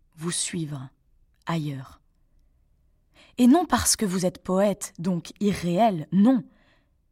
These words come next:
Cela tiendrait plutôt au fait que vous décrivez les deltas, la discontinuité de votre existence.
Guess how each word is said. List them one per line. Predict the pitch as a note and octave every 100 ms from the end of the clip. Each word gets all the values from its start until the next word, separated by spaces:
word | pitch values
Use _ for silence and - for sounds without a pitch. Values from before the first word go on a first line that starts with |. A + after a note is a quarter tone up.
| _ _ -
Cela | - A#3+
tiendrait | - C4 A#3+ B3
plutôt | A#3+ - -
au | G#3
fait | - A3+ -
que | G#3+
vous | G3
décrivez | F#3+ - - G3 G3
les | F#3
deltas, | F#3 F#3 F#3 E3 D3 _ _ _ _ _ _ _ _ _ _ _ _
la | G3 F#3
discontinuité | F#3+ C#4 - - B3+ - C4+ A#3+ A#3+ G3 - A#3+ G3 - -
de | E3
votre | E3 -
existence. | D3+ C#3+ - - C#3 C#3 -